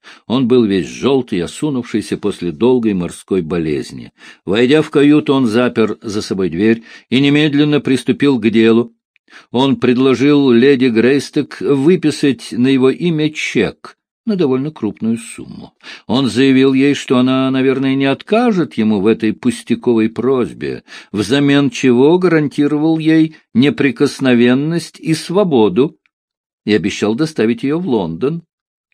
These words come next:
Джен серьёзно его слушала. «Я согласна, мсье Роков», — сказала она. «Я выплачу вам сумму вдвое больше этой, но при единственном условии, если вы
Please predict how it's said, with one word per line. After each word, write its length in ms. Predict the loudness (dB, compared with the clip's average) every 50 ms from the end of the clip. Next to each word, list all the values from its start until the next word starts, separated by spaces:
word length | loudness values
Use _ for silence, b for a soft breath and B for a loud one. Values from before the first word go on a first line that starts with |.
| _ _ _ _ _ _ _ _ _ _ _ _ _ _ _ _ _ _ _ _ -18 -16
Джен 640 | -14 -10 -4 0 2 4 4 4 2 2 -2 -8
серьёзно 560 | -14 -6 -6 -6 -4 -4 -4 -4 -6 -6 -8 -8
его 160 | -8 -8 -10
слушала. 560 | -12 -14 -18 -18 -18 -18 -20 -20 -20 -20 -20 _ _ _ _ _ _ _ _ _ _ _ _ _ _ _ B B B B B
«Я 420 | -4 0 0 2 2 2 0 -2 -6 -8
согласна, 680 | -8 -6 -6 -4 -4 -4 -6 -6 -8 -10 -14 -14 -14
мсье 440 | -14 -14 -14 -16 -14 -12 -10 -10 -8
Роков», — 500 | -6 -6 -8 -8 -10 -14 -18 _ _ _ _ _
сказала 480 | -20 -16 -10 -8 -6 -4 -4 -4 -4 -6
она. 200 | -6 -8 -10 -12 _ B B B B B B
«Я 200 | 0 2 2 4
выплачу 580 | 4 4 2 2 2 -2 -4 -4 -4 -4 -4 -2
вам 220 | -2 -2 -4 -6
сумму 460 | -8 -8 -8 -6 -4 -2 -2 -2 -4
вдвое 580 | -4 -6 -2 0 0 2 4 4 4 4 2 2
больше 340 | 2 0 -2 -2 -4 -6 -4
этой, 420 | -4 -4 -6 -8 -12 -12 -12 _ _ b b b b b -4
но 400 | 0 2 2 4 4 2 0 0
при 260 | -2 -2 0 0 0 0
единственном 640 | 0 -2 -2 -4 -4 -6 -8 -8 -6 -6 -4 -6
условии, 520 | -6 -8 -10 -10 -10 -10 -8 -10 -10 -10
если 380 | -6 -2 -2 -2 -2 0 -2 -2
вы 360 | 0 0 0 0 0 -2 -4